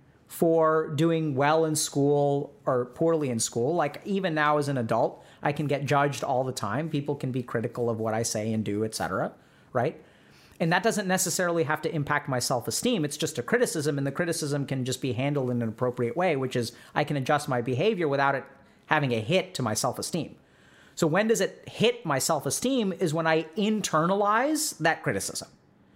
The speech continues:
When I internalize that expectation. When I translate from my parents who say that you have to get a four point oh to be a good kid, to be a smart kid, when I internalize that expectation and I say,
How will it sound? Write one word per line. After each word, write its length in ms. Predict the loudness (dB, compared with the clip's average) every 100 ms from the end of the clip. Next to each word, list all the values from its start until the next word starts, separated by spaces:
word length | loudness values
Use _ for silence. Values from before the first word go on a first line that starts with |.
| _ _ -2
When 120 | 2
I 140 | 2 2
internalize 960 | 2 2 2 2 4 4 4 4 2
that 160 | 0 0
expectation. 760 | -2 -4 -4 -6 -6 -8 -12 -18 _ -20 -20 -20 -18 -4
When 220 | 0 4
I 160 | 4 2
translate 960 | 0 0 0 2 0 2 2 0 -4
from 280 | -2 2 2
my 200 | 2 0
parents 760 | 0 2 2 2 0 -2 -4 -2
who 120 | 0
say 260 | 0 0 2
that 300 | 2 0 -2
you 140 | 0
have 120 | 0 0
to 60 |
get 140 | 0 0
a 60 |
four 180 | 2 0
point 240 | 0 0 0
oh 80 |
to 80 | 0
be 240 | 0 0 0
a 60 |
good 340 | 2 0 0 -2
kid, 320 | -2 -2 -4
to 60 |
be 160 | -2 0
a 40 |
smart 360 | 0 0 -2 -2
kid, 280 | -6 -6 -8 -14 -20 -20 -2
when 140 | 0 2
I 200 | 2 0 0
internalize 800 | 2 4 2 2 2 2 2 2
that 140 | 2 0
expectation 680 | 0 -2 -2 0 0 0
and 120 | 0 2
I 100 | 2
say, 500 | 2 2 2 0